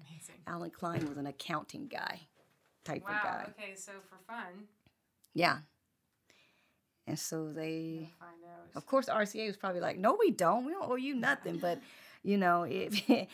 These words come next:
Speaker 2: <laughs> it became a part of, I think they re-signed a deal. They, they re-upped his deal and said, "Okay, we need to do a new contract with you, Sam."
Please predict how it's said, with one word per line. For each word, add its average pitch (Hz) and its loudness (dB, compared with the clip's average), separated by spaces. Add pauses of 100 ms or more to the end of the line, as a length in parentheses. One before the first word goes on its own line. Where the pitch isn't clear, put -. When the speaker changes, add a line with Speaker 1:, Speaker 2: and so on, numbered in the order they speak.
Speaker 2:
<laughs> - -18
it 196 -2
became 202 2
a 175 6
part 202 0
of, 180 -4
I 190 0
think 302 -4
they 320 -2
re-signed 214 2
a 196 -4
deal. 190 -4 (260)
They, 160 0
they 170 -4 (220)
re-upped 190 2
his 175 -6
deal 156 0
and 147 -2 (380)
said, - 2
"Okay, 135 -2 (100)
we 156 -2
need 185 -2
to 175 -12
do 170 -4
a 160 2
new 160 -2
contract - -4
with - -14
you, - -12
Sam." - -12